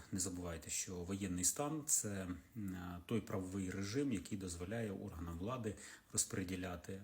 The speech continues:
повноваження, який надає тим чи іншим посадовим особам всі необхідні,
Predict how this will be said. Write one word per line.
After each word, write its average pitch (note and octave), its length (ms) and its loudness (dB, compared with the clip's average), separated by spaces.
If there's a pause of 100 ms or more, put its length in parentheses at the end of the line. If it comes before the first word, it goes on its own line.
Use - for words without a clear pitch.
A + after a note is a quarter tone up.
повноваження, G#2+ 680 2
який F#2+ 380 0
надає F#2 560 0 (380)
тим F2+ 180 2
чи G2+ 160 2
іншим F2 240 0
посадовим A2 640 4
особам G2 460 2 (380)
всі - 240 8
необхідні, F#2+ 640 2